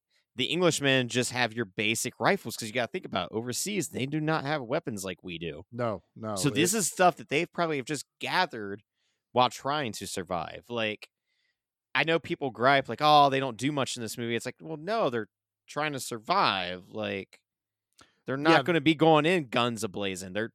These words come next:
Speaker 1: they're scared to, and I don't blame them.
Speaker 2: They're fortifying and they're surviving. You know, they talk about that they have, they've, they've dealt with marauders in the past. They don't have a lot of ammo. I love the little shot of when they empty out the ammo box and there's, like,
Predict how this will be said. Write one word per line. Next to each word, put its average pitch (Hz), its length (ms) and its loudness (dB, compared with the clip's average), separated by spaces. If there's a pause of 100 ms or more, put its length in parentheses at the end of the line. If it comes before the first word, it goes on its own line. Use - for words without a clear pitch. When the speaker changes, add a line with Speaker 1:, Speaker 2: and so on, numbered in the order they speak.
Speaker 1:
they're 117 120 -8
scared 196 500 -2
to, 104 160 -4
and 92 80 -6
I 101 60 -4
don't 123 220 -2
blame 147 300 -2
them. 92 360 -8
Speaker 2:
They're 135 380 0
fortifying 156 1080 -2
and 123 180 -4
they're 117 140 0
surviving. 98 840 -8 (220)
You 127 80 -6
know, 123 60 -2
they 123 140 0
talk 147 300 4
about 120 360 2
that 117 260 -2
they 113 140 -4
have, 123 280 0
they've, 110 240 -6
they've 117 220 -2
dealt 139 240 0
with 143 220 -6
marauders 117 640 0
in 113 100 -4
the 113 80 -4
past. 92 540 -10 (800)
They 156 140 8
don't 190 220 8
have 175 120 8
a 156 40 2
lot 143 200 6
of 131 80 2
ammo. 127 400 2
I 139 120 6
love 143 280 4
the 143 80 4
little 135 380 4
shot 127 540 2
of 123 260 -2
when 135 120 -4
they 131 300 -4
empty 151 340 0
out 143 220 4
the 127 160 0
ammo 143 280 4
box 143 420 4
and 143 140 0
there's, 139 220 0
like, 143 220 2